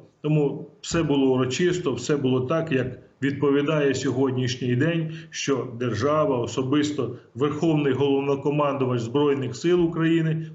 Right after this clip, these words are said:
Президент України Володимир Зеленський приділяють цим питанням виключну увагу. Це важливо, це на часі. Е, ну, хочу сказати, що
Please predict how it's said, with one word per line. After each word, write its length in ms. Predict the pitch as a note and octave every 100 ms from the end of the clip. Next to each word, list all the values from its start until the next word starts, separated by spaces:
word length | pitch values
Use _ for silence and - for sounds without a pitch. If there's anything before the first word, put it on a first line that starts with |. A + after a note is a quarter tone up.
| -
Президент 560 | C#3+ D#3 D3+ D#3 D3
України 540 | D3 C#3+ D3 D3 D3 C#3+
Володимир 520 | C3 C#3+ C#3 C#3+ C#3
Зеленський 760 | B2 C#3+ D3 C#3 B2 C3 B2 - _
приділяють 680 | - D3 D#3+ D#3+ D3 C#3 -
цим 200 | C#3 B2+
питанням 640 | - A2+ D#3 E3 D3+ D3 - -
виключну 800 | G#2 G#2 E3+ F3+ F3+ C3 - C3
увагу. 640 | B2 C3 A2+ G#2+ F#2+ G2 -
Це 180 | -
важливо, 680 | C#3 B2+ A#2+ D#3 F3+ E3+ E3 - - _
це 400 | - D#3 D#3 - - _ _ _ F2
на 160 | C3+
часі. 480 | - A#2+ G2+ - G#2 - - - - - - _ _ - G#2+
Е, 460 | A2 A2 A2 G2+ - -
ну, 180 | D#3+ G#3
хочу 300 | G3 G3 F#3
сказати, 520 | - D#3+ E3+ E3 D#3+
що 480 | D3 - C#3 B2 G2+